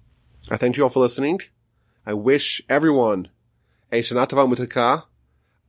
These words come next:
as they say, a happy and sweet new year. Siva v'chazima tova, we should be inscribed,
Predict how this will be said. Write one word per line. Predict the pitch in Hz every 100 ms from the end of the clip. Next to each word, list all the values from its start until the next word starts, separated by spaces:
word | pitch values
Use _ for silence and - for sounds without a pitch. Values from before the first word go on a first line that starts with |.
| _
as | 107 113 107
they | 113 107
say, | - 143 135 127 117 _ _ -
a |
happy | 95 127 - 135
and | 120
sweet | - 123
new | 110
year. | 120 143 139 -
Siva | - - 262 208
v'chazima | 175 190 170
tova, | - 175 165 156 _ -
we | 127
should | - 113
be | 117
inscribed, | 110 - - 160 180 180 190 175